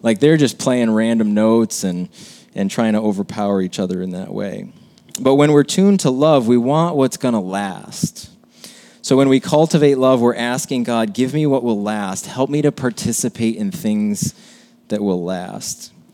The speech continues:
And we ache to participate in the concert and not just to do our own thing, right? As individuals, we're not, we're not as compelling as we are all together.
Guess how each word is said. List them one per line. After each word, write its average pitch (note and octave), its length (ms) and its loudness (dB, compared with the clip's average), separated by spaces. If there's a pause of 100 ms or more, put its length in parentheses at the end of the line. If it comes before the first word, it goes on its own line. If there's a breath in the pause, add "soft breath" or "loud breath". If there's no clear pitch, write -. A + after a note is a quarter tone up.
(180)
And A#2+ 120 0
we B2+ 300 2
ache C#3 320 -2
to C3 140 -2
participate A2+ 640 -2
in A2 100 -2
the G2 80 -2
concert G#2 680 -6 (180)
and G#2+ 100 -8
not C3 200 -8
just D#3+ 180 -2
to E3 80 4
do C3+ 180 2
our B2+ 140 4
own A#2 220 0
thing, F#2+ 520 -6 (380 loud breath)
right? B2 160 2
As C3 140 2
individuals, D#3 680 4
we're B2 140 0
not, C3 580 -2 (720 loud breath)
we're B2 140 4
not C#3+ 240 2
as F3 140 4
compelling D3+ 560 0
as A#2 100 0
we A#2 140 2
are A#2 200 4
all A2+ 220 2
together. F#2+ 640 -2